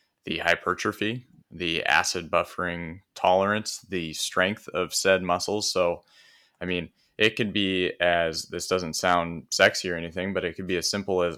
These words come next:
"I need better quadricep strength." Okay, well, I know one thing that can isolate quadriceps better than anything else is a knee extension. And so while it may not be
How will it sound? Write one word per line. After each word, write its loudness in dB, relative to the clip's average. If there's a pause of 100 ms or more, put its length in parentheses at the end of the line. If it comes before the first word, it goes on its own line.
"I 0
need 0
better 4
quadricep 0
strength." -4 (340)
Okay, 2
well, 4 (220)
I 4
know 6
one 2
thing 0
that 2
can -4
isolate 2 (160)
quadriceps 4 (120)
better 4
than -2
anything -4
else 2
is -6
a -10
knee -2
extension. -6 (540)
And -8
so 4
while 8
it 0
may 2
not 4
be -6